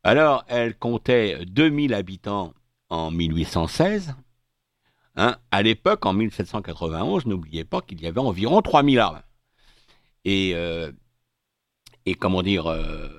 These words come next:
en trente ans plus tard, il n'y en avait plus que deux mille. En mille huit cent trente-huit, c'est-à-dire vingt ans après, il n'en restait que cinq cents personnes.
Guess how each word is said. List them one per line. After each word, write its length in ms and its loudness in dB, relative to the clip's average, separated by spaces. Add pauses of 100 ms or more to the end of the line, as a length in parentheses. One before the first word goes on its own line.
(340)
en 840 -6 (1400)
trente 240 2
ans 100 2
plus 180 -4
tard, 240 0
il 120 2
n'y 100 0
en 80 0
avait 220 0
plus 160 -4
que 100 0
deux 160 0
mille. 260 -6 (880)
En 140 0
mille 180 2
huit 140 2
cent 160 2
trente-huit, 680 -4 (1500)
c'est-à-dire 380 -14
vingt 320 -2
ans 80 0
après, 400 -6 (880)
il 120 2
n'en 140 4
restait 320 0
que 120 -2
cinq 240 0
cents 260 -6 (460)
personnes. 320 -14